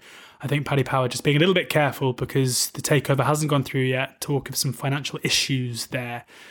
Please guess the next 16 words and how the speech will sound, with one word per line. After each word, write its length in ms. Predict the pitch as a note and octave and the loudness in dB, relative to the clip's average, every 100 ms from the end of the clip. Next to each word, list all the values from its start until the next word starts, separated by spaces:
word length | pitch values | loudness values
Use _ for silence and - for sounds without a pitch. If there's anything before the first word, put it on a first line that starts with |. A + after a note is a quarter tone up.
| - _ | -20 _
But 100 | C#3 | 0
those 220 | D#3+ E3 | 2 4
are 80 | C#3+ | 2
the 20 | |
prices, 400 | C3+ D3+ C3+ C3+ | 2 4 2 0
Ali. 280 | B2+ B2 B2+ | 0 0 -2
Take 340 | - F#3+ - | 0 0 0
us 160 | D3+ - | 0 2
away 320 | D#3 D3+ D3 | 4 4 4
with 160 | C#3 C3+ | 4 4
those 240 | C#3+ C3+ | 2 2
occupying 680 | - C#3+ - D3+ D3 C3+ C3 | -2 -4 -2 0 2 4 4
the 60 | B2+ | 2
bottom 320 | C#3 - C3+ | 0 0 -4
three 220 | - C3+ | -2 0
spots 400 | A#2 - C#3+ - | 0 -2 -4 -6